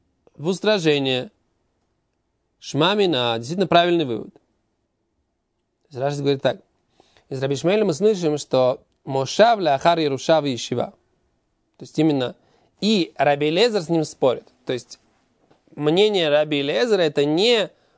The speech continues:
Мошав только после Халука в Ешива, а Мошав — это любое заселение. И мы видим, что Раби Лезер спорит с этим. И говорит, что это любое заселение. То есть Раби, Раби Ишмаэль говорит,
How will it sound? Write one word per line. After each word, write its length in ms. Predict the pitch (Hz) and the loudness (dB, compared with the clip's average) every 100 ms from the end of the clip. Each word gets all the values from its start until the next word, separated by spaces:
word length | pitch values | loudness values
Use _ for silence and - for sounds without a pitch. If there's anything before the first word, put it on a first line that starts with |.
| - | -4
Мошав 760 | 151 156 - 180 170 143 123 - _ _ _ _ _ _ _ _ - | 0 0 2 2 4 2 -2 -18 _ _ _ _ _ _ _ _ -2
только 400 | 180 175 156 139 | 2 2 2 0
после 500 | - 156 139 143 135 | 4 2 2 -2 -2
Халука 480 | - 143 139 151 135 | 0 0 4 2 2
в 40 | |
Ешива, 460 | 127 120 135 123 127 | -2 -6 -2 0 0
а 60 | |
Мошав — 340 | 135 131 208 233 | 0 4 4 4
это 140 | 185 | 0
любое 320 | 165 160 185 | -2 0 0
заселение. 640 | 156 143 160 135 117 - - _ _ - | 0 -2 -2 -2 -4 -10 -16 _ _ -4
И 40 | |
мы 80 | 160 | 2
видим, 200 | 254 254 | 2 2
что 100 | 170 | 0
Раби 140 | 160 | 0
Лезер 220 | 185 190 | 0 0
спорит 420 | 156 - 185 147 - | -2 2 2 2 -2
с 60 | |
этим. 260 | 143 - 202 _ _ _ _ _ _ _ _ _ _ _ _ _ _ _ _ _ - | -6 -6 -20 _ _ _ _ _ _ _ _ _ _ _ _ _ _ _ _ _ -14
И 120 | 135 | -6
говорит, 320 | 135 143 214 | 0 0 0
что 80 | 165 | -2
это 120 | 151 | 0
любое 320 | 147 156 175 | 0 4 2
заселение. 480 | 156 135 151 135 - | 2 -2 -2 -2 -6
То 60 | - | -14
есть 120 | - | -4
Раби, 220 | 135 139 | -2 0
Раби 400 | - 143 143 139 | 2 2 2 0
Ишмаэль 400 | - 151 190 254 | -2 0 2 2
говорит, 460 | 175 156 151 165 | 2 0 0 -2